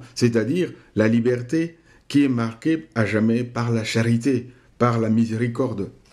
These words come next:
par l'amour. Et cela fait toute la différence. Oui, l'amour de Dieu et du prochain, comme principe de vie,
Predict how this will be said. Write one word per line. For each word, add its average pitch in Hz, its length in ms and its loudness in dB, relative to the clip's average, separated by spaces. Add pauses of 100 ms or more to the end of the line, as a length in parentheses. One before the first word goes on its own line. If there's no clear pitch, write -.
(260)
par 120 140 4
l'amour. 127 440 0 (2000)
Et 120 100 6
cela 127 260 0
fait 127 200 0
toute 160 200 -6
la 120 120 2
différence. 101 800 -6 (920)
Oui, 139 320 2 (200)
l'amour 165 360 2
de 143 100 -2
Dieu 139 200 -2
et 143 60 0
du 117 100 0
prochain, 127 580 -2 (640)
comme 151 220 2
principe 131 420 -2
de 113 100 2
vie, 110 340 -2